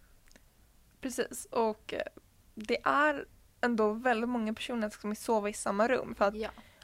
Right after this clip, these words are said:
Speaker 1: alla har sina egna rutiner och väldigt många bryr sig liksom inte riktigt om att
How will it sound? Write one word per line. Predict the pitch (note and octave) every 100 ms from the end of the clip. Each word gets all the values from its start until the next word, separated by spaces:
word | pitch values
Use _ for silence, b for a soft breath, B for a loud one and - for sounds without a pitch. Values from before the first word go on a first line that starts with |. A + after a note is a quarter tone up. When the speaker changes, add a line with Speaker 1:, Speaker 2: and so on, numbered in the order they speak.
| - -
Speaker 1:
alla | A3+ A#3 C4+
har | B3+ G#3
sina | - G#3 -
egna | G#3 G#3 G3 G3
rutiner | A3+ - A#3+ G3+ - - - B B -
och | A3 G#3
väldigt | B3+ C4 C#4+
många | D4 B3+ A3
bryr | G#3+ - C4+ D4+
sig | C4 - G#3
liksom | G3+ - G#3+
inte | G3+ G#3
riktigt | - -
om | G3 G3
att | G#3 -